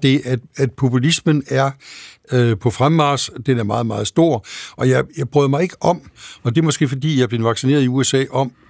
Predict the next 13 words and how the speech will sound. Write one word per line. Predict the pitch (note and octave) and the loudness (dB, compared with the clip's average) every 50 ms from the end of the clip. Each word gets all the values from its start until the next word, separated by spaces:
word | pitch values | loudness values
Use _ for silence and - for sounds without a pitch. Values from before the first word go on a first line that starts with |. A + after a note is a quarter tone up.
| - | -4
at | - B2 A2+ - | -2 -2 0 2
høre | D3 D3+ D#3 E3+ E3 - | 2 4 4 2 2 0
ordet | - C#3 C#3 C3 B2+ B2+ - | 0 0 2 2 0 0 -2
elite | C3+ A#2 A2+ A2+ C3 C3+ C#3+ C#3 D3 - - - - - - - - - - - | -2 0 0 2 0 2 2 2 0 0 -2 -8 -20 -20 -18 -16 -16 -18 -6 -2
i | - B2+ | -2 0
forbindelse | - C#3+ C3 - - D#3+ D#3 D3+ C3+ B2 - - A#2 | 0 0 0 0 2 2 2 2 2 2 0 0 0
med | G#2 G2+ G#2+ A#2 A#2 B2+ B2+ - - - - - - - _ _ - | 2 2 2 2 2 2 0 -4 -8 -18 -20 -20 -20 -20 _ _ -2
politikere. | - C3 A2 A2 C3+ C3+ C#3 G#2+ G2+ E2 D2+ D2 - - - - - - - - - | 0 0 2 2 0 0 0 -2 -2 -4 -6 -10 -16 -20 -20 -20 -18 -20 -6 -2 0
Jeg | C3+ A2 | 0 2
har | D3 F3 | 2 2
meget, | E3 D3+ D3 D3 E3 E3 | 2 2 2 2 2 2
meget | D3+ D3+ D#3 D3 | 2 2 2 0
svært | - - - E3 E3 C#3+ | 0 0 0 0 0 0